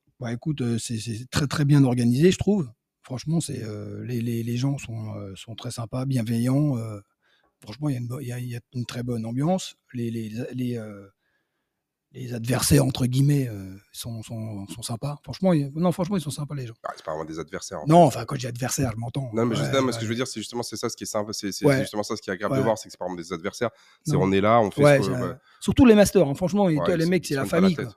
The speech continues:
Speaker 1: Ouais,
Speaker 2: Ouais.
Speaker 1: ouais, ouais, c'est, les mecs, ils te disent bonjour, c'est, t'as l'impression de, que tu les connais depuis dix ans. En fait, les gens te connaissent par les réseaux, en fait.
Speaker 2: Mhm.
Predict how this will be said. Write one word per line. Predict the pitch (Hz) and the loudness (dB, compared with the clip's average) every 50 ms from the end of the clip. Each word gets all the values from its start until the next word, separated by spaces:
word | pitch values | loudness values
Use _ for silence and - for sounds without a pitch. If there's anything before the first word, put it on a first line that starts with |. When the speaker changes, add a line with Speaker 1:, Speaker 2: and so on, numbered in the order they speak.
| _ - | _ -6
Speaker 1:
Ouais, | 202 240 240 247 | -6 -4 -4 -4
Speaker 2:
Ouais. | 240 233 | -4 -4
Speaker 1:
ouais, | 226 202 | -4 -6
ouais, | 160 | -8
c'est, | - 143 135 123 - _ _ _ _ _ _ _ - | -10 -12 -16 -16 -16 _ _ _ _ _ _ _ -6
les | 135 147 | -2 0
mecs, | 180 180 147 151 | 2 0 0 -2
ils | 143 135 135 135 127 127 131 | -4 -6 -6 -6 -6 -6 -6
te | 131 139 | -4 -4
disent | 135 131 127 | -2 -2 -2
bonjour, | 135 139 147 156 170 196 202 202 190 - | -2 -2 0 2 2 4 4 2 2 0
c'est, | - 120 120 120 143 147 139 135 127 | -2 -6 -8 -10 -10 -12 -12 -12 -8
t'as | - 143 | -6 -6
l'impression | 147 147 - - - 190 180 | -6 -6 -6 -4 -2 -2 0
de, | 165 156 147 143 | 0 0 0 -2
que | 135 - | -4 -6
tu | - | -6
les | 135 147 139 | -6 -4 -2
connais | - 147 160 165 151 | 0 0 0 0 -2
depuis | - 135 127 | -4 -6 -8
dix | 143 156 170 | -4 -2 0
ans. | 196 208 | 0 0
En | 180 | 0
fait, | - 208 175 - | 0 -2 -2 0
les | - 156 | -2 -2
gens | 143 180 202 - | 2 2 0 2
te | |
connaissent | - 170 170 180 147 - | 2 0 0 0 0 -2
par | - 143 | -2 -4
les | 143 147 | -2 0
réseaux, | 147 160 160 190 | 0 2 2 2
en | 160 | 0
fait. | - - 120 - - - - - _ | 0 -4 -10 -18 -20 -20 -20 -20 _
Speaker 2:
Mhm. | - 90 98 | -16 -16 -16